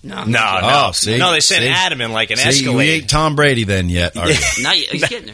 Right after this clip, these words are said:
Speaker 1: there.
Speaker 3: I know,
Speaker 2: Yeah.
Speaker 3: but, but, but, like, dude, it would be cool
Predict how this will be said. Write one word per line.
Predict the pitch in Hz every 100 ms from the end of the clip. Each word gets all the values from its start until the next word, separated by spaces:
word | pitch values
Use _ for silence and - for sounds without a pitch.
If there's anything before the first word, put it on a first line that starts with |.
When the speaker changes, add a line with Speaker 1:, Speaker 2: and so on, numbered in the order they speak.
| - - -
Speaker 1:
there. | -
Speaker 3:
I |
know, | 127 160
Speaker 2:
Yeah. | 113
Speaker 3:
but, | 87 90
but, | 107 98
but, | 104 101
like, | 98 85 110
dude, | 110 123 80 - - - -
it | 113
would | 120 98
be | 85
cool | - 110 110 95 82 69 62